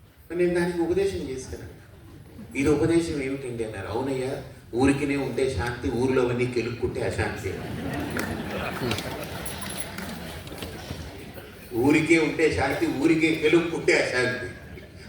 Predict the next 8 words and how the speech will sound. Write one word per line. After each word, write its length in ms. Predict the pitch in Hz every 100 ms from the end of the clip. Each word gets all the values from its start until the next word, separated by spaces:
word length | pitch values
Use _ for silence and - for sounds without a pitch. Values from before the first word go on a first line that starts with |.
| 151
ఊరికి 300 | 175 180 170
ఊరికే 380 | 175 175 185 -
కెలుక్కుంటే 800 | - 160 - - 185 175 - - - - - - - - - - -
అశాంతి." 760 | 135 113 110 - 113 - - 214 - - - 139 - - -
నేను 120 | 226 220
చెప్పింది 420 | 269 - 233 392
ఉపదేశం 540 | 196 220 226 - 233
కదరా, 480 | - - - -